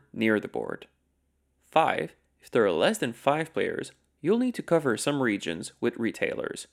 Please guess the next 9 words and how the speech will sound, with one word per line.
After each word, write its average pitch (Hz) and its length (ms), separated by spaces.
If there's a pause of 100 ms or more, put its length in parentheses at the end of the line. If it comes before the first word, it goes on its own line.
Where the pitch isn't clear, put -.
(260)
That - 100
will 139 140
be 113 100
explained 92 400
later. 85 400 (840)
Six, - 480 (260)
place 202 240
the 123 100
patents 135 640